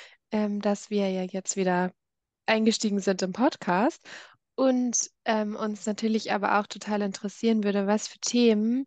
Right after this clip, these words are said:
äh, euch noch interessieren bei diesem Wiedereinstieg. Wenn ihr da ein Thema habt, was euch super fasziniert oder wo ihr gerne, äh, mehr drüber wissen möchtet oder so, dann freuen wir uns natürlich auch zu unserem Wiedereinstieg, wenn ihr uns,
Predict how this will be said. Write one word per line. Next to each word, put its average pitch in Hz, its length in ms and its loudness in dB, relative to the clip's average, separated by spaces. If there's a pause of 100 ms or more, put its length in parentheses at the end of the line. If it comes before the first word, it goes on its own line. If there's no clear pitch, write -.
(640)
äh, 208 440 0
euch 294 240 4
noch 208 160 -4
interessieren 214 680 -2
bei 202 120 2
diesem 196 300 -6
Wiedereinstieg. 202 720 -2
Wenn 233 140 2
ihr 226 140 0
da 208 260 2 (340)
ein 220 160 0
Thema 240 300 2
habt, 240 220 -2
was 214 180 0
euch 208 260 -2
super 233 460 2
fasziniert 220 720 0
oder 202 200 -6
wo 214 60 -2
ihr 208 140 0
gerne, 202 340 -2 (540)
äh, 220 240 4
mehr 254 260 6
drüber 233 340 2
wissen 233 260 -4
möchtet 214 400 -6
oder 196 240 -2
so, 208 180 2
dann 196 280 0
freuen 214 300 0
wir 220 80 0
uns 208 220 -6
natürlich 208 460 -4
auch 214 140 -2
zu - 220 -6
unserem 226 480 2
Wiedereinstieg, 196 680 0
wenn 208 220 2
ihr 214 400 0
uns, 202 420 -4